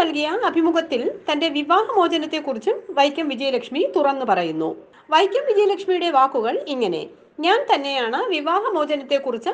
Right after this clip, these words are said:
തീരുമാനിച്ചത്. ഇത് ശരിയാവില്ലെന്ന് മനസ്സിലായിരുന്നു. ഭീഷണികളും ദേഷ്യപ്പെട്ടുള്ള സംസാരവുമായിരുന്നു. ആ സംസാരം കേട്ട് എൻ്റെ മനസ്സിന് എപ്പോഴും വിഷമമായിരുന്നു. പാടാനൊന്നും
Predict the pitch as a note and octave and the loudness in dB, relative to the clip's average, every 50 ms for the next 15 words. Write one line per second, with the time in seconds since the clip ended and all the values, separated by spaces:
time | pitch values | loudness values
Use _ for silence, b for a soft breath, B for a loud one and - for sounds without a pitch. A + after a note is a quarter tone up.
0 | D#5 - - D4+ C4+ C4+ B3+ A#3+ A3 G#3 F#3+ F3 - F3+ - D#3+ E3 - B B | -4 -2 -2 -2 -2 -2 -2 0 0 0 0 -2 -2 -4 -2 -2 -2 -4 B B
1 | B B B B B B D#4+ D#4+ G4 A#4+ C#5 - - - D4+ E4 F#4+ A4 G#4 G4+ | B B B B B B 2 4 4 4 4 4 2 2 4 6 6 6 6 6
2 | G4 F#4 D4 C4+ B3+ A#3 B3+ F#4+ C#5 - E4 C#4+ C#4+ - D#4 C4 A3+ G#3+ G3+ F#3+ | 4 4 4 2 2 2 0 -2 0 0 -2 -2 -2 -2 0 0 2 2 2 2
3 | F3+ E3+ E3 D#3+ D#3+ - B B B _ - D#4+ F4+ F#4 F#4 A#4 G#4+ G#4+ G#4 E4 | 2 0 -2 -2 -4 -6 B B B _ 4 6 6 6 4 2 2 2 2 2
4 | A#3+ G#3+ B3 D#4+ A#4 G#4+ D#4 D4+ D#4 D4+ - A#4 A4 G#4+ G#4 F4 D#4+ D4+ D4 D4 | 0 -2 -2 -4 -4 -4 -4 -6 -4 -2 -2 -2 -2 -2 -4 -4 -4 -4 -2 -2
5 | D4 C4 C4+ B3+ D4+ D#4 D#4 E4+ F4 E4 C#4 A#3+ A#3 A#3 A3+ G3 F3+ E3+ E3 - | -2 -2 -2 -4 -4 -4 -4 -4 -4 -4 -4 -2 -2 -2 -2 -2 -2 -4 -6 -8
6 | B B B B B B D4 F#4+ A4+ G#4+ - C#4 C#4+ C#4+ E4+ E4+ E4+ F#4+ F#4 F#4 | B B B B B B 2 2 4 4 2 2 2 2 0 2 2 2 2 2
7 | C#4 B3 B3 A#3+ A#3+ C#4 F4+ B4 G#4 D4+ C#4+ D4 D4 B3+ B3+ C4 C#4+ D#4+ D#4+ F#4 | 2 2 2 2 2 0 0 0 -2 -2 -2 -2 -2 0 0 -2 -2 -2 -4 -4
8 | - C4+ F4+ G4 D#4 C4+ C4+ - - D4+ B3 A3+ C#4 G4 B4+ F#4+ D4+ C#4+ - D4+ | -4 -2 -2 0 0 0 0 2 2 0 2 2 0 -2 0 0 0 0 0 0
9 | - - A#3+ G3+ F#3 F3 E3+ D#3+ D#3+ D#3 D#3+ - - B B B B B B B | 0 0 0 -2 -2 -2 -4 -4 -4 -4 -4 -6 -6 B B B B B B B
10 | B - D#4+ D#4+ E4+ F4+ F#4 G#4 A#4 A4+ G4+ C4 C4 D4+ | B 0 2 2 4 4 4 4 4 4 0 0 -2 -4